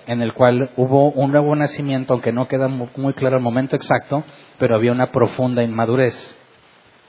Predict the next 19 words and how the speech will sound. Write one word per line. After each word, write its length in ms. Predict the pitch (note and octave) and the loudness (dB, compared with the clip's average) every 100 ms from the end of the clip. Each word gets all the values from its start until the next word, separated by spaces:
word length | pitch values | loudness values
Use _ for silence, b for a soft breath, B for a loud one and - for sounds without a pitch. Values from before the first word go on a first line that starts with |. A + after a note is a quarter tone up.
| _ _ _ _ - | _ _ _ _ -4
Y 280 | C#3 C3+ C3 - | 0 0 -4 2
cuando 280 | B2+ A#2+ A#2 | 2 4 4
vemos 440 | C3+ D3 D3+ - | 4 4 0 -2
en 160 | A2+ A2 | -6 -2
la 80 | |
resurrección 760 | A2+ A#2 B2 A2+ - C#3+ A#2+ G#2 - | 0 0 -2 -4 0 2 2 -2 -10
que 100 | - | -4
efectivamente 840 | G#2+ A2+ - C3 C3+ C3 C3 A2+ G#2 | -2 -2 -4 -2 -2 -2 -4 -4 -4
se 140 | - | -4
les 200 | A2 G#2 | -4 -4
abre 180 | A#2+ B2+ | -4 -2
el 60 | C3 | -2
entendimiento 720 | B2 C3 C3 B2+ G2+ A#2+ C3 B B B B B _ _ _ _ _ _ _ - | -4 -4 -4 -4 -6 -6 -6 B B B B B _ _ _ _ _ _ _ -10
y 80 | D#3 | -4
que 100 | C#3+ | 0
reciben 400 | B2 - C#3 C#3 | 0 0 0 0
el 80 | B2+ | 0
Espíritu 460 | A#2+ - C3 C#3+ | -2 -2 -2 -2
Santo, 520 | C3+ B2+ A#2 C#3 D#3 | 0 0 0 -4 -4